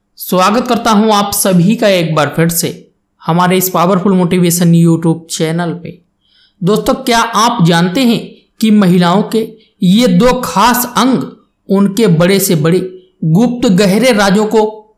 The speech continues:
खोल देते हैं? हमारे शास्त्रों में कुछ ऐसी विधाओं का लेख मिलता है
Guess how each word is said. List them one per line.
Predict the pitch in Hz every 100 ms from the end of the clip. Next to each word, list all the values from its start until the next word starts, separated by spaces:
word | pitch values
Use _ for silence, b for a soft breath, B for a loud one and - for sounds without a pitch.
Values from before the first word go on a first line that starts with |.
| -
खोल | - 156 160 165
देते | 214 220 254
हैं? | 208 170 - _ _ _ _
हमारे | 151 160 165 170
शास्त्रों | 170 170 165 - 233
में | 226 156 175 b b b b _
कुछ | 226 240 - -
ऐसी | 196 220 214 269 202
विधाओं | 185 175 165 202 240
का | 233
लेख | 214 190 220 214
मिलता | 170 170 226
है | 208 147